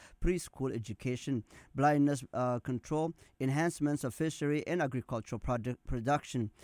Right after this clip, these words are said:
addressing classroom shortages, as well as mitigating port water shortages in the port city of Asab. Sorry, portable water shortages in the port city of Asab.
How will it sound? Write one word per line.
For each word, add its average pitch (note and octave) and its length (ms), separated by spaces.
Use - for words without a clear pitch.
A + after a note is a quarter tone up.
addressing C#3+ 560
classroom D3 560
shortages, D3+ 580
as D3 180
well C#3+ 160
as C3+ 120
mitigating C3+ 680
port D#3 380
water C3 400
shortages A#2 600
in A#2+ 80
the A2+ 80
port - 220
city F#2+ 260
of G#2+ 200
Asab. G#2+ 400
Sorry, B2+ 180
portable C#3+ 420
water A#2 220
shortages A2+ 560
in A#2 100
the A2 60
port G#2+ 240
city G#2+ 180
of G2 60
Asab. A#2 380